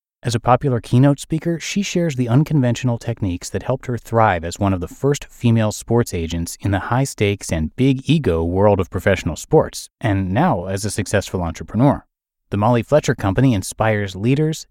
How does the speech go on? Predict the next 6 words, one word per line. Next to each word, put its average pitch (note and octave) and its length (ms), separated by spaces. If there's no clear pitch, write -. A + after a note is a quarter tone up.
teams, C3+ 400
and G2+ 160
organizations A2+ 720
to F2+ 100
kickstart - 680
growth. E2 380